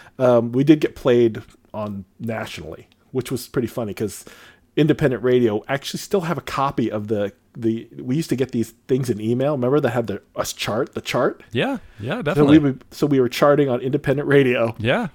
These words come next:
Speaker 1: <laughs> And then we'd be, like, above Bon Jovi, <laughs> which is, which was the best. I mean, I, I have to dig those up because
Speaker 2: You should send 'em to me, though.
Speaker 1: oh my God, those were, they're tremendous. I mean, they're just, they're so funny.
Speaker 2: Oh, yeah,
Speaker 1: Because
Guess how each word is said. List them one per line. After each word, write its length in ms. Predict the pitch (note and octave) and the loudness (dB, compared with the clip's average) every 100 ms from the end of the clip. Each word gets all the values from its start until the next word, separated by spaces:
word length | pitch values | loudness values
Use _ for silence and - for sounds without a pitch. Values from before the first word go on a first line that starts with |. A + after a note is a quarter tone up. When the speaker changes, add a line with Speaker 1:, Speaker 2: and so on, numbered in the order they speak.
| - | -12
Speaker 1:
<laughs> 220 | - - - | -10 -8 4
And 160 | E4+ | 6
then 300 | C#4 A#3 D4+ - | 8 6 2 4
we'd 180 | A#3+ | 4
be, 80 | A3+ | 6
like, 160 | G#3+ G3 | 6 6
above 400 | D#3+ D3 D#3 C3+ | 8 8 8 8
Bon 240 | C#3 C#3+ | 8 8
Jovi, 540 | A#2+ C3+ C#3 C3+ F3+ - _ _ | 6 4 4 4 -2 -8 _ _
<laughs> 680 | - - - - - - - | 0 0 -4 -14 -18 -20 -14
which 260 | D4+ G3 - | 6 8 8
is, 240 | F#3 E3 - | 4 0 2
which 260 | F#3 F3 | 6 8
was 180 | F#3+ F3 | 8 6
the 80 | E3 | 4
best. 460 | C#3+ C3 A2 - | 6 4 4 0
I 100 | - | 4
mean, 180 | D3+ D3 | 6 6
I, 140 | D3 E3+ | 6 4
I 60 | D3 | 4
have 160 | F#3+ A3+ | 0 -2
to 80 | |
dig 260 | A2+ A#2 C3 | -4 -2 2
those 220 | B2 A#2 | 2 2
up 260 | A#2 A2+ - | 2 0 -4
because 480 | - B2+ A2 - - - - - | -6 -2 -2 -4 -14 -20 -20 -10
Speaker 2:
You 80 | C#3 | -8
should 160 | A2+ | -8
send 240 | - A2 G2 | -6 -6 -6
'em 60 | |
to 120 | F2 | -10
me, 80 | F2 | -16
though. 120 | E2+ - | -8 -6
Speaker 1:
oh 160 | F#2 | -6
my 140 | F#2 F#2 | -8 -8
God, 400 | - F#2 F#2 - | -8 -6 -8 -8
those 180 | G2+ | -8
were, 160 | F#2+ F#2 _ _ | -8 -12 _ _
they're 160 | A#2 G#2 | -6 -6
tremendous. 800 | - G2 F2+ F2+ F2+ G2 - - _ _ _ _ | -6 -10 -10 -10 -10 -10 -12 -14 _ _ _ _
I 40 | B2 | -4
mean, 100 | A#2+ | -2
they're 120 | A2 | -2
just, 280 | - - - _ | -4 -14 -20 _
they're 100 | C3+ | -6
so 240 | - - | -4 -6
funny. 440 | G2 F#2+ F2+ B1+ - - | -6 -8 -10 -12 -14 -8
Speaker 2:
Oh, 140 | - | -6
yeah, 340 | G#2 B2+ | -4 -6
Speaker 1:
Because 20 | A2+ | -10